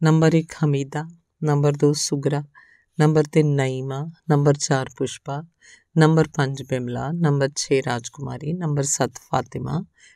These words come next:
ਉਰਫ ਫਾਤੋ ਤੇ ਨੰਬਰ ਅੱਠ ਜ਼ੁਬੈਦਾ ਉਰਫ ਬੀਦੀ। ਨੰਬਰ ਨੌ, ਇਹਦੇ ਨਾਮ ਬਾਰੇ ਉਹਨੂੰ ਜਾਣਕਾਰੀ ਨਹੀਂ ਸੀ। ਇਹ ਲੜਕੀ ਪਸ਼ਮੀਨੇ ਦੇ ਸੌਦਾਗਰਾਂ ਦੇ ਘਰ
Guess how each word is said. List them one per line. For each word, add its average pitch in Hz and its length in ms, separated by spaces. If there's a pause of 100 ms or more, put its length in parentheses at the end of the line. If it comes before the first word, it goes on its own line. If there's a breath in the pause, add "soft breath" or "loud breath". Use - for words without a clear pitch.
(160)
ਉਰਫ 151 180
ਫਾਤੋ - 600 (520)
ਤੇ 151 120
ਨੰਬਰ 143 360 (100)
ਅੱਠ - 220
ਜ਼ੁਬੈਦਾ 147 600
ਉਰਫ 165 400
ਬੀਦੀ। 139 540 (920 soft breath)
ਨੰਬਰ 185 320
ਨੌ, 135 840 (800 soft breath)
ਇਹਦੇ 202 200
ਨਾਮ 175 380
ਬਾਰੇ 151 260
ਉਹਨੂੰ 147 220
ਜਾਣਕਾਰੀ 123 540
ਨਹੀਂ 143 240
ਸੀ। - 240
ਇਹ 175 200
ਲੜਕੀ 175 340
ਪਸ਼ਮੀਨੇ 170 640
ਦੇ 165 140
ਸੌਦਾਗਰਾਂ 139 640
ਦੇ 135 120
ਘਰ 139 300